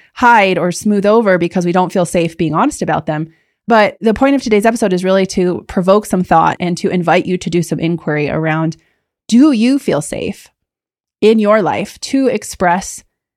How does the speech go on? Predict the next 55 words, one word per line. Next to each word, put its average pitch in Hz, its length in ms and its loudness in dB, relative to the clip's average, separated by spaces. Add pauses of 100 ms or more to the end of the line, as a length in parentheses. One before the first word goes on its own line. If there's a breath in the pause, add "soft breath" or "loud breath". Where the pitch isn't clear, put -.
(160)
your 165 600 0 (680)
mother 240 320 0
load? - 460 -8
And 208 360 0 (120)
do 214 120 -2
you 233 200 2
feel 226 220 0
safe 202 320 -2
to 196 420 -2 (340)
follow 202 440 0
your 202 280 0
intuition 165 600 -2
on 151 160 -4
decisions? - 580 -8
Do 214 140 -2
you 226 240 0
feel 214 180 -2
safe 196 300 -4
to 202 160 -2 (100)
ask 202 320 -2
for 226 120 -2
help? 220 360 -6
Do 170 80 -6
you 196 160 0
feel 208 180 0
safe 190 320 -4
to 185 280 0 (600 soft breath)
change 226 520 -2
something? 156 500 -6 (540)
Sometimes 214 420 0
even 208 240 -2
radically 190 400 0
change 160 300 -2
something 160 260 -2
with 160 140 -4
how 185 120 0
much 175 200 -4
you're 175 80 0
working 165 320 -4
or 160 80 -2
what 165 160 0
type 202 180 -2
of 185 60 0
work 175 180 -2
you're 170 80 -2
doing 156 420 -4
and 170 160 -4
how 175 200 0
that 185 100 4
affects 196 300 -4
childcare 180 760 -2
and 165 160 -4
all 175 140 -2
of 175 80 -4
that. 208 340 0